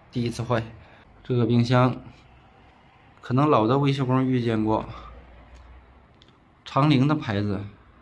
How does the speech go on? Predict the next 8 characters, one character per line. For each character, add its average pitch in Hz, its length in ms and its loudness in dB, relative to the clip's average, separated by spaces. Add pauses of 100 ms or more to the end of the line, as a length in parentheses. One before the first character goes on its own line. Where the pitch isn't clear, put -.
(1200)
二 123 120 -2
百 104 120 -2
一 107 100 -2
十 110 100 -10
八 110 140 0
立 113 140 -2
升 98 200 -6
的。 92 80 -6